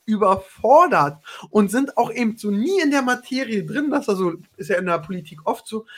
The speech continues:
dass so Leute Sachen verwalten, von denen die keine Ahnung haben. So, Jens Spahn, <laughs> Gesundheitsminister, ich glaub, der hat nicht,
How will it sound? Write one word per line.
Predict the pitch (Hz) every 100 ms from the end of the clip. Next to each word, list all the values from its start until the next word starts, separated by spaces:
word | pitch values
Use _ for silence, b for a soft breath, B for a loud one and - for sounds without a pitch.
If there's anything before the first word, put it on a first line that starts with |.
| B -
dass | 175
so | 196
Leute | 175 180 233 196
Sachen | 175 202 240
verwalten, | 190 175 285 247
von | 202
denen | 202 202
die | 160
keine | - 202 175
Ahnung | 175 262 196 -
haben. | 160 349 - _ _ _ _ -
So, | 180 185 180 -
Jens | 160 185 202
Spahn, | - - 160 190 233
<laughs> | 285 - 294 - 160
Gesundheitsminister, | 170 190 226 226 240 220 226
ich | 202
glaub, | 190
der | 202
hat | 190
nicht, | 202 -